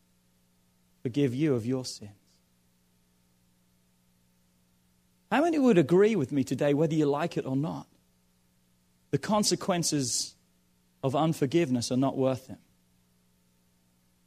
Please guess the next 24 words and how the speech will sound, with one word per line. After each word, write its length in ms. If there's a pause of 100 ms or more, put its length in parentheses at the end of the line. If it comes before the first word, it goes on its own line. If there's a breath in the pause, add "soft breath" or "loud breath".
(500)
Come 180
on, 240
do 180
I 40
have 160
a 60
witness 400
in 80
the 80
house? 220
Whether 160
you 120
like 300
it 80
or 100
not, 300
it, 140 (200 loud breath)
it's 180
not 200
worth 300
facing 420
the 60
consequences 960
here. 180